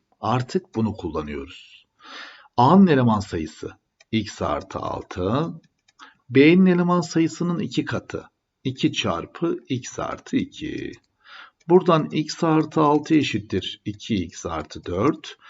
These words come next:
X de buradan iki oldu. Bana birleşimi soruyor. Birleşim hepsinin toplamı. Bunun, bunun, bunun. Toplarsam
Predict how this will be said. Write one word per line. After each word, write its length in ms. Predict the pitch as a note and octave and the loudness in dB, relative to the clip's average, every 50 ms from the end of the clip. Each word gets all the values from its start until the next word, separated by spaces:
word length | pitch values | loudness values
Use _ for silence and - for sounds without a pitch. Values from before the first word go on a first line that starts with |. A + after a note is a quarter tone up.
| - - _ _ _ _ _ | -20 -20 _ _ _ _ _
X 300 | D3+ C#3+ - - - - | -4 -2 -2 -6 -10 -6
de 220 | F#2 E2+ D#2+ F2 | -4 -4 -4 -4
buradan 560 | G#2+ A#2 G#2+ F#2 G#2 C3 E3+ F#3 F3+ F3+ - _ _ _ _ | -4 -4 -4 -2 -2 0 0 0 -2 -4 -10 _ _ _ _
iki 260 | C3 B2 - - F#2 | -10 -10 -6 -4 -4
oldu. 280 | D#2+ D2+ C#2+ C2+ - - - _ _ _ _ _ _ _ - | -4 -4 -4 -8 -12 -18 -20 _ _ _ _ _ _ _ -2
Bana 360 | C#3+ E3+ G3 G#3 G3+ - - | 2 2 2 2 0 -2 -2
birleşimi 540 | C#3+ C3+ A#2+ A#2+ A#2+ A#2+ - - C3 B2+ A#2+ | 0 2 4 4 2 2 0 -2 -4 -4 -4
soruyor. 420 | - - F2 D#2+ D#2+ D2+ D2 - _ - - - - - _ _ _ | -4 -6 -6 -4 -4 -6 -8 -10 _ -18 -18 -18 -20 -20 _ _ _
Birleşim 680 | B2 D3+ F3+ E3+ F3+ G#3 F#3+ - - A#3 A3+ A3 A3+ - _ _ _ _ _ _ _ _ _ | 4 4 4 6 4 2 0 2 0 0 0 0 -2 -10 _ _ _ _ _ _ _ _ _
hepsinin 500 | - G3+ G3+ - - - F3+ F#3 G3 F#3+ | 4 4 4 4 -2 -2 0 2 2 2
toplamı. 680 | - - D3 C#3+ B2+ - - B2 G#2+ F#2+ F2+ D#2+ - - _ _ _ | 2 2 2 2 2 2 0 0 2 2 0 -2 -6 -12 _ _ _
Bunun, 320 | G#2+ A2 G2 E2 C#2+ - - _ _ _ | 0 0 0 0 -4 -8 -14 _ _ _
bunun, 460 | A2 G#2 A2+ D#3 F#3+ F#3 E3 - - _ | -4 -2 0 2 2 2 0 -4 -8 _
bunun. 280 | A#2 A#2 A2 F#2 D#2+ - - - - - - - _ _ | 0 0 0 0 -2 -6 -14 -20 -20 -20 -20 -20 _ _
Toplarsam 760 | - - A#2+ A2+ - - B2 A#2 A2 - - G2 E2+ - - | 0 0 0 2 2 2 2 4 2 0 -4 -6 -8 -8 -12